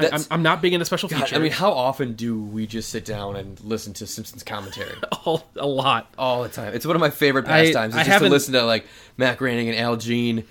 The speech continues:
Speaker 1: and Dan Castellaneta and whatever, you know, guests, uh, that they have. They have, it's a lot of times they have a lot of their voice guests that they have
Speaker 2: Mm-hmm.
Speaker 1: come back and do the commentary.
Speaker 2: Or
Speaker 1: They, they send out mail to every single person that was involved in that show. You know, voice actor wise,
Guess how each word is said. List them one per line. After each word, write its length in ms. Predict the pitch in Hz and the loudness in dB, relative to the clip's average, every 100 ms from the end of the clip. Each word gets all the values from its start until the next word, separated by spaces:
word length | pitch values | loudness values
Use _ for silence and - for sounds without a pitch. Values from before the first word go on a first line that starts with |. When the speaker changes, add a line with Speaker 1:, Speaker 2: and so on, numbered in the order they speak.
| - _ | -20 _
Speaker 1:
and 340 | - 107 107 104 | -4 -2 -2 -4
Dan 180 | 110 113 | -4 -4
Castellaneta 1000 | 127 113 - 107 107 110 107 107 107 107 | -4 -6 -4 -4 -2 0 0 0 0 -4
and 200 | 110 131 | -4 4
whatever, 440 | 135 135 120 113 | 6 6 2 -4
you 80 | 123 | -4
know, 120 | 123 | -4
guests, 400 | 110 123 147 - | -2 -4 -4 -6
uh, 120 | 110 104 | -4 -4
that 140 | 107 | -6
they 60 | 110 | -6
have. 160 | 139 | -6
They 80 | 131 | -4
have, 120 | 170 | -6
it's 100 | - | -2
a 60 | 170 | -2
lot 200 | 131 190 | 0 -4
of 60 | |
times 160 | 202 156 | -4 -8
they 60 | 127 | -6
have 100 | 113 | -6
a 40 | |
lot 360 | 101 104 104 107 | -6 -6 -6 -6
of 80 | 107 | -8
their 160 | 110 | -8
voice 240 | 110 233 - | -6 -8 -8
guests 240 | - - | -10 -8
that 100 | 101 | -10
they 80 | 104 | -8
have 200 | 104 104 | -6 -6
Speaker 2:
Mm-hmm. 160 | 127 117 - | -6 -10 -8
Speaker 1:
come 160 | 175 | -6
back 220 | 160 170 | -4 -4
and 60 | 175 | -6
do 60 | 175 | -8
the 100 | 180 | -8
commentary. 460 | 214 320 311 - | -8 -10 -8 -4
Speaker 2:
Or 200 | 165 151 | 2 2
Speaker 1:
They, 140 | 143 156 | 2 -4
they 40 | |
send 220 | 156 185 | -2 0
out 120 | 180 | 0
mail 220 | 135 160 185 | 2 0 -2
to 240 | - 156 - 143 | -4 -8 -8 -8
every 340 | 156 160 180 | -8 -4 -6
single 280 | 170 175 160 | -6 -8 -8
person 420 | 147 170 160 117 - - | -6 -8 -6 -8 -8 -8
that 120 | 143 | 0
was 140 | 131 123 | 0 0
involved 380 | 120 117 139 139 | -2 -2 -2 -2
in 80 | |
that 180 | 117 120 | -4 -4
show. 420 | - 160 131 104 - _ _ _ _ _ _ | -2 2 2 0 -8 _ _ _ _ _ _
You 80 | - | -4
know, 80 | 110 | -2
voice 280 | 117 147 151 | 2 2 0
actor 300 | 135 143 135 | -8 -6 -2
wise, 320 | 120 120 | 0 0